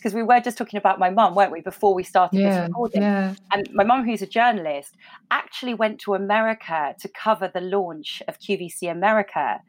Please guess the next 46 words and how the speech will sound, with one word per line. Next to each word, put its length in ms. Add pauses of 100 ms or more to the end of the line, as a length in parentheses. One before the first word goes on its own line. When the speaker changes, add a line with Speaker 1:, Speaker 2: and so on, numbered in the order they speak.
(1040)
Speaker 1:
You 100
know, 120
with, 300 (240)
which 320
is 100
such 320
a 80
weird 680
Speaker 2:
Wow. 840
Speaker 1:
circle 600
to 100
Speaker 2:
<laughs> 40
Speaker 1:
come 280
back 420
to. 260 (280)
We 100
dug 240
out 160
the 80
clipping 520
recently, 440
we 100
found 320
it. 200 (640)
And 100
it 60
was 120
such 220
a 80
funny 320
thing 400
to 80
think, 340
"God, 300 (500)
ha-" 140
you 120
know, 100
she 160
had 80
no 280
idea 640
that 320
obviously 420
her 140
daughter 640
would 180